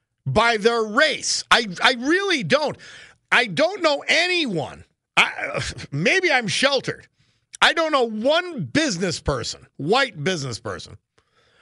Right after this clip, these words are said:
who would not hi-, and by the way, black business person as well, who would not hire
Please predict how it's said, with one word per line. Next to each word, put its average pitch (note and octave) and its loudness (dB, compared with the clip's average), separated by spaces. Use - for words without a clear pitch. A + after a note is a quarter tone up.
who C4+ 0
would C4+ -2
not C#4 4
hi-, B3 2
and B3 2
by D#4 6
the D#4+ -2
way, D4 2
black A3 2
business F3 -2
person G3+ 0
as A3+ -4
well, D3+ -2
who C4 0
would C4 0
not C#4 2
hire G3 0